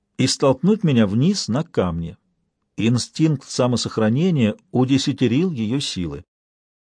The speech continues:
«Яна на том обрыве каждую пядь земли изучила, как свои пять пальцев, ну, если искала что-то», сказал Хромов.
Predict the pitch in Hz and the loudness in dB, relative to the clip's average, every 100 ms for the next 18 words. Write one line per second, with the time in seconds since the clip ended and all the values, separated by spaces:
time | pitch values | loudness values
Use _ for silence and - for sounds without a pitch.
0 | _ _ _ _ _ _ _ _ _ - | _ _ _ _ _ _ _ _ _ -10
1 | 82 131 156 143 107 87 - 104 - 147 | -2 0 2 2 0 -2 -2 -2 0 2
2 | 131 113 131 131 113 131 120 120 120 131 | 2 2 0 -2 -2 0 0 -2 -2 0
3 | 123 101 127 135 135 104 110 - 92 69 | 0 0 -2 0 0 -2 -4 -4 -6 -6
4 | _ 101 - 117 120 117 117 135 113 - | _ -8 -4 -4 -2 -2 -2 -2 -2 -4
5 | 73 _ _ _ _ 175 180 117 127 127 | -18 _ _ _ _ -8 -6 -4 -4 -2
6 | 117 90 76 - 71 - - - 87 80 | 0 0 -2 -10 -12 -14 -20 -8 -6 -6
7 | 78 85 71 | -6 -8 -8